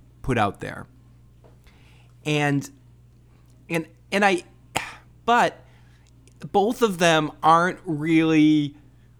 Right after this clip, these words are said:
what people want when they say they want video game movies. What they want, when, when they want a good Final Fantasy movie,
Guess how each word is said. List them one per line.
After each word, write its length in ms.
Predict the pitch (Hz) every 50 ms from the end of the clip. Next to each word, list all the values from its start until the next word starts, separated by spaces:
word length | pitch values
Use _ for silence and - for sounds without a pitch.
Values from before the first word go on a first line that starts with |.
| _ -
what 560 | - 131 135 139 147 160 165 160 160 - -
people 440 | - - 180 160 - 165 151 143 127
want 640 | 123 127 135 139 147 151 151 151 143 139 135 - - - -
when 120 | 151 147
they 120 | 147 143
say 240 | 139 139 - 151 143
they 120 | 135 135 127
want 340 | 131 127 127 127 120 123
video 360 | 123 147 151 147 151 135 123 110
game 280 | 101 107 98 95 92
movies. 420 | 98 101 - - - - - - -
What 140 | 123 123
they 140 | - 185 196
want, 300 | 214 214 208 208 156 -
when, 300 | 175 185 - - 151 135 - - _ -
when 260 | 175 160 165 156 - - - _
they 200 | - 160 170 175
want 360 | 175 175 165 160 160 160 160 - - - -
a 100 | 143 139
good 380 | 120 107 - 160 170 170 151 147
Final 380 | - 175 160 156 160 160 156
Fantasy 520 | 147 - 170 156 151 147 143 - - 123 117
movie, 440 | 117 110 101 98 107 104 - 107